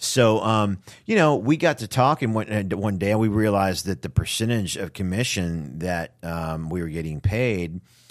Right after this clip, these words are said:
was not really, um, what the other guys in the industry were getting paid. They weren't making,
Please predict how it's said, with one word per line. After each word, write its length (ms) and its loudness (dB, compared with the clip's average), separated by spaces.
was 260 -2
not 400 0
really, 800 0
um, 540 -6
what 420 -6
the 160 -4
other 160 -6
guys 640 -4
in 240 -8
the 160 -6
industry 480 -6
were 160 -6
getting 440 -8
paid. 340 -6
They 100 -8
weren't 240 -8
making, 540 -8